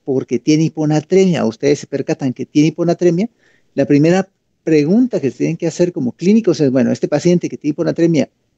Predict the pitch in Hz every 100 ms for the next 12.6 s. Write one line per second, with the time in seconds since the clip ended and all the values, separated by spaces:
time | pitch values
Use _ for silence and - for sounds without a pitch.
0 | _ - 190 220 233 - 139 - 120 117
1 | 147 165 156 131 120 - 123 160 185 185
2 | 143 135 117 113 - - 120 117 113 110
3 | 107 _ _ _ _ _ _ _ 131 123
4 | 131 147 175 190 185 175 151 151 135 135
5 | - 170 226 _ _ _ _ _ _ _
6 | - 143 135 151 151 156 147 - 131 113
7 | - _ - 175 202 208 160 156 143 -
8 | 185 202 - 233 - _ - 165 - -
9 | 190 196 196 180 185 180 196 160 180 175
10 | 160 156 165 131 139 151 202 214 127 139
11 | 139 123 120 135 - - 143 - 170 175
12 | 170 156 143 139 135